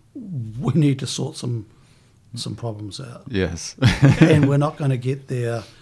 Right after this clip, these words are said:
Speaker 1: by being staunch.
Speaker 2: Mm.
Speaker 1: We need to be really clever with this.
Speaker 2: Yeah.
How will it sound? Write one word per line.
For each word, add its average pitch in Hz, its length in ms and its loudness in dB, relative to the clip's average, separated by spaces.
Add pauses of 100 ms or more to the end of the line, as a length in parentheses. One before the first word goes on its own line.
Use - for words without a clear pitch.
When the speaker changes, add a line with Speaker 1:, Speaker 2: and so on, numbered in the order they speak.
(340)
Speaker 1:
by 127 180 0
being 110 240 -4
staunch. 101 540 -8
Speaker 2:
Mm. 90 360 -2 (540)
Speaker 1:
We 123 220 -2
need 117 200 -2
to 127 60 -10
be 120 120 -6
really 113 320 -8
clever 113 420 -10
with 113 160 -16
this. 139 500 -14
Speaker 2:
Yeah. 85 280 -2